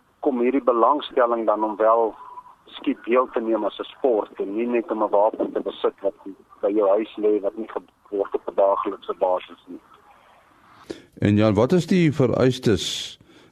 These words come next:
Speaker 2: vir, eh, vir die gewone ou op straat om, om wapens vir sportdoeleindes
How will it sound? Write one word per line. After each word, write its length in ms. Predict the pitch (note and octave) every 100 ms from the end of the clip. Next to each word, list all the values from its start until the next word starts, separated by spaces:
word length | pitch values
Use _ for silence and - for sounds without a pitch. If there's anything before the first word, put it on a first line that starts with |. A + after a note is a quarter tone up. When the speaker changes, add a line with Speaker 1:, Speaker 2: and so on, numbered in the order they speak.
| _ -
Speaker 2:
vir, 160 | G#2+ G2+
eh, 200 | G2 F#2+
vir 140 | F2+ G2+
die 100 | F#2
gewone 340 | G2 G2+ A#2
ou 160 | G#2 G2+
op 120 | F#2
straat 540 | - A#2 G#2+ E2 -
om, 320 | - F2+ F2+ -
om 200 | F2+ E2
wapens 460 | E2+ F2+ A#2+ F#2
vir 180 | - F#2
sportdoeleindes 1200 | - - B2 A#2 - G2+ D#2+ E2+ E2 D#2 - -